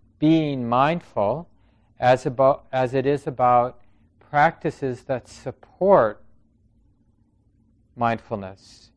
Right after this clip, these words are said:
you know, that reveal it, that work well with mindfulness. And, you know, this is one of the really interesting things. If, for those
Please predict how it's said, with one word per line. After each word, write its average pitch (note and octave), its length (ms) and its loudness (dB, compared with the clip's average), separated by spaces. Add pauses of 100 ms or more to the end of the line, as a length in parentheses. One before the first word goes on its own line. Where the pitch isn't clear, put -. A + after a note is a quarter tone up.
(200)
you B2 100 -6
know, A#2+ 160 2
that A#2+ 380 -2 (440)
reveal B2+ 560 4
it, C3 540 0 (880)
that B2 180 0
work C#3 400 4
well B2+ 400 8
with B2+ 320 0 (460)
mindfulness. C3 1000 -6 (1080)
And, C#3 160 -4
you D3 80 0
know, C#3+ 160 8
this D#3+ 260 4
is D3 220 -2
one C#3+ 200 4
of C3 120 2
the B2+ 340 2
really C#3+ 460 2
interesting C#3 540 -6
things. B2+ 560 -4
If, A2+ 100 -8 (280)
for B2+ 140 -8
those A#2+ 540 -2